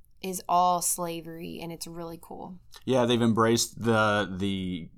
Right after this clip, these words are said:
Speaker 2: the idea that he was a slaveholder, and not em-, not, I don't know if embarrassed is the word, but they've, I mean, it is what it is,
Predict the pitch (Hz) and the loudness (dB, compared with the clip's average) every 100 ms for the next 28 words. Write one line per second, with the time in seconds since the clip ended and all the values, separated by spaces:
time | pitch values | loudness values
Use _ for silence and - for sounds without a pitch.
0 | - - 104 95 95 95 104 95 104 82 | -20 -6 -2 0 0 0 0 0 0 -2
1 | - 98 92 95 95 98 92 98 98 95 | -2 -2 0 0 0 -2 0 0 0 -4
2 | - - 101 107 - - - - - 120 | -6 -6 0 0 0 -10 -20 -20 -4 0
3 | 110 101 95 87 90 92 90 90 87 90 | 0 0 -2 -4 -4 -4 -6 -4 -4 -4
4 | 90 - 90 90 87 - - - 98 101 | -4 -4 -4 -4 -8 -16 -20 -8 -4 0
5 | 98 113 113 101 101 92 - - | 2 2 2 0 0 -2 -6 -10